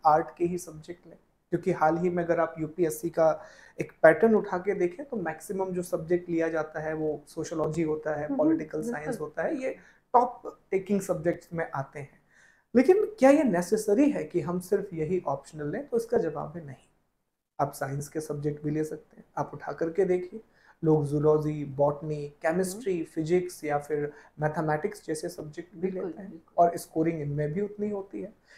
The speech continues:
Speaker 1: Even science में score करना ज़्यादा easy होता है, क्योंकि
Speaker 2: जी।
Speaker 1: अगर आपकी मान लीजिए maths पर पकड़ बहुत अच्छी है तो यूपीएससी maths में घुमा के सवाल नहीं पूछ सकता, वो analytical सवाल नहीं पूछ सकता। हाँ,
Speaker 2: बिल्कुल।
Speaker 1: obviously आपको मेहनत करनी पड़ेगी, आपकी maths पर command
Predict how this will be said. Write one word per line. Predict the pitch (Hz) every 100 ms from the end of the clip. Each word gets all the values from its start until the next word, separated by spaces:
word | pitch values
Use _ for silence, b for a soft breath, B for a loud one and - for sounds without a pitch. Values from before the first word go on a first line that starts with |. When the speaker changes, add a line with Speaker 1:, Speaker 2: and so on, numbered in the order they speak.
| b
Speaker 1:
Even | 156 196
science | 190 151 180 180
में | 226
score | 226 - 170
करना | 175 160 185
ज़्यादा | 185 151 160
easy | 151 156 220
होता | 262 -
है, | - _ -
क्योंकि | 170
Speaker 2:
जी। | 156
Speaker 1:
अगर | 160 151 196
आपकी | 175 - 214
मान | 160 175
लीजिए | 175 175 214
maths | 151 147
पर | - 185
पकड़ | 156 180 170
बहुत | 151 185
अच्छी | 185 - - 139
है | 170 - b b -
तो | 196
यूपीएससी | 165 160 214 208 202 214
maths | 165 165 -
में | 196
घुमा | 147 147
के | - 190
सवाल | 190 190 190
नहीं | 185 220
पूछ | 233
सकता, | - - -
वो | 175 -
analytical | 190 269 311 294 269
सवाल | - 190 165 143
नहीं | 160
पूछ | 165 -
सकता। | - _ _ _ _ - 220
हाँ, | 147
Speaker 2:
बिल्कुल। | - - 143
Speaker 1:
obviously | 143 220 269 226
आपको | 156 - 160
मेहनत | 135 147 151
करनी | 147 175 247
पड़ेगी, | 165 147 196
आपकी | 247 - -
maths | 165 151 -
पर | -
command | 180 156 165 220